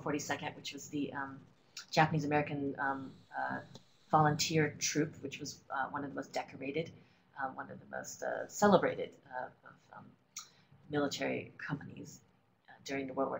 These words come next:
Two. But yeah, uh, so this, this image is, um,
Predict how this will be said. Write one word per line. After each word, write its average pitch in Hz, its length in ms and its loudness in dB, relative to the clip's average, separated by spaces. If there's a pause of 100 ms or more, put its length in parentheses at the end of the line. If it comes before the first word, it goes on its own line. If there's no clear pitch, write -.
Two. - 100 -8 (500)
But 254 80 12 (120)
yeah, 269 100 12 (120)
uh, 202 160 12 (120)
so 262 60 12 (720)
this, 320 180 6 (120)
this 320 140 4 (100)
image 294 260 12 (200)
is, 202 120 6 (120)
um, 160 460 10